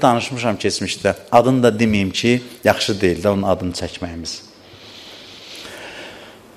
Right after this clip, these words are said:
Həccac ibn Yusif Səqəfi gəlmişdi, Kufə, Kufəyə vali olmuşdu.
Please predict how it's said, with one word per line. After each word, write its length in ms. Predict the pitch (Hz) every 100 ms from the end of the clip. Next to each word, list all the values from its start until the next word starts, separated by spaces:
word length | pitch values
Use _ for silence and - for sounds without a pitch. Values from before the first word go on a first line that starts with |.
| -
Həccac 480 | 180 165 - 180 156
ibn 160 | 170 165
Yusif 640 | 147 135 - 156 - - - - - - - _ _ _ _ _
Səqəfi 840 | - - 117 117 107 131 147 170 - - - - - - - - - - - _ _ _ _ _ _ _ _ _ - - - - -
gəlmişdi, 680 | 123 117 120 135 - - 151 - - - - - _ - - - - - - - - - -
Kufə, 380 | - 135 110 123 - -
Kufəyə 460 | - 120 - 123 113
vali 320 | 110 101 104
olmuşdu. 560 | 95 85 82 - 87